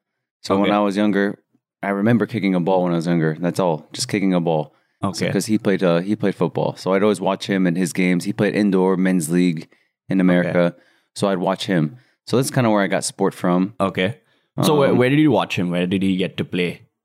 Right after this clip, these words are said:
Speaker 1: He played, uh, where did he play?
Speaker 2: Yeah, where did he play? Like,
Speaker 1: He
Speaker 2: what kind of league was it?
Speaker 1: He
Speaker 2: What
Speaker 1: played, like, an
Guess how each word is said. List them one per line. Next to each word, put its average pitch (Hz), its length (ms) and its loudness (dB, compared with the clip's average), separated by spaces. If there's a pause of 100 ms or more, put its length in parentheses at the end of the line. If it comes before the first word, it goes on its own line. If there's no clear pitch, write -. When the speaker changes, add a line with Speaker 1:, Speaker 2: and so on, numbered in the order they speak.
(160)
Speaker 1:
He 123 120 0
played, 135 240 2
uh, 117 120 4
where 104 300 2
did 139 140 -6
he 156 100 2
play? 170 260 0
Speaker 2:
Yeah, 117 200 2
where 101 220 2
did 98 120 0
he 95 80 0
play? 87 220 -4
Like, 92 220 2
Speaker 1:
He 110 40 -4
Speaker 2:
what 101 300 0
kind 95 180 -2
of 87 180 -4
league 95 380 2
was 90 300 2
it? 90 280 -2
Speaker 1:
He 127 60 0
Speaker 2:
What - 80 -2
Speaker 1:
played, 147 160 2
like, 120 180 0
an 104 140 2